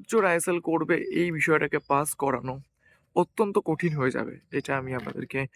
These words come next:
এর আগে একটা লাইভ শোতে ডিটেলে বলেছিলাম। কিন্তু আপনাদের যেটা প্রশ্ন ছিল যে যদি ক্লাব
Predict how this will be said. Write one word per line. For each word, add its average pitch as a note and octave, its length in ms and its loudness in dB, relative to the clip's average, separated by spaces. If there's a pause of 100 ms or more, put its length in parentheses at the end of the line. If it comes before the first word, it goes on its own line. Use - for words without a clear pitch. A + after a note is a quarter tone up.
(440)
এর D3 120 6
আগে D3+ 200 2
একটা - 140 -6 (140)
লাইভ C3+ 200 2 (100)
শোতে C#3 280 -2 (100)
ডিটেলে C3 260 0 (100)
বলেছিলাম। - 420 -4 (1040)
কিন্তু G3 300 2 (720)
আপনাদের G#3 480 2
যেটা A#3 160 0 (120)
প্রশ্ন D3+ 260 -4 (140)
ছিল - 140 -6 (540)
যে D3 120 2 (1000)
যদি G3 240 6 (200)
ক্লাব F#3+ 260 6